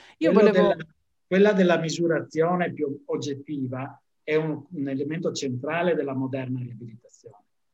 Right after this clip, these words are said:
Speaker 2: La moderna riabilitazione non si fa più come una volta a naso, a buona volontà. Ci
Speaker 1: Mm.
Speaker 2: vuole uno,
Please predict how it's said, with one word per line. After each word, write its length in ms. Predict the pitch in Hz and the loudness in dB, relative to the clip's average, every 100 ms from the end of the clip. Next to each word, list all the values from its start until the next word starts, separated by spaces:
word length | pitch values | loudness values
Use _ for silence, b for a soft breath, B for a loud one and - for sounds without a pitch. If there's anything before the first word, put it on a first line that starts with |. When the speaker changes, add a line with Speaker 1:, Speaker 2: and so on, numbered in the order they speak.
| _ | _
Speaker 2:
La 80 | - | -10
moderna 300 | 143 170 196 | -2 2 2
riabilitazione 640 | - 160 156 156 180 170 | 2 -2 -6 -8 -6 -6
non 100 | 151 | -4
si 140 | 131 135 | -6 -8
fa 100 | 123 | -8
più 180 | 123 185 | -4 -4
come 180 | 175 139 | -2 -4
una 180 | 131 127 | -4 -4
volta 560 | 131 135 131 135 123 _ _ _ | -6 -6 -6 -8 -12 _ _ _
a 100 | 151 | -8
naso, 540 | 143 139 139 139 135 | -6 -6 -6 -4 -4
a 20 | 127 | -6
buona 320 | 123 131 127 | -6 -4 -4
volontà. 640 | 123 123 120 117 123 120 _ _ _ | -6 -8 -8 -10 -12 -12 _ _ _
Ci 160 | _ 151 | _ -4
Speaker 1:
Mm. 40 | |
Speaker 2:
vuole 500 | 139 160 175 202 202 - - | 0 2 4 2 -4 -12 -10
uno, 160 | 156 | -6